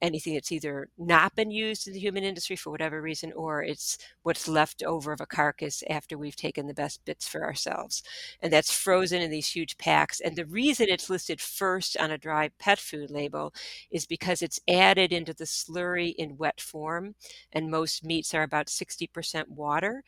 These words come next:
So since, just like in human foods, labeling requirements are that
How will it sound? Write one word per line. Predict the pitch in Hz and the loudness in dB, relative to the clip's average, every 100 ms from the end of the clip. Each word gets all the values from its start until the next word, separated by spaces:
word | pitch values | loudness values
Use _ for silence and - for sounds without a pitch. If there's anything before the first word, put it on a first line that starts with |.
| - - _ | -18 -20 _
So | - - 165 | -2 -2 -2
since, | - 196 175 - - _ _ - | 0 0 0 -4 -8 _ _ -6
just | 180 165 | -2 0
like | 165 156 | 0 -2
in | 147 | -6
human | - 254 226 | -4 -2 0
foods, | 175 - 165 156 151 - - - - - | -2 -4 -2 -2 -4 -8 -10 -16 -16 0
labeling | 170 185 190 185 165 | 6 8 8 2 -2
requirements | 160 - 180 165 160 160 156 - | -4 -4 2 4 4 0 -2 -4
are | - 160 | 0 0
that | 160 156 151 - | 2 4 4 4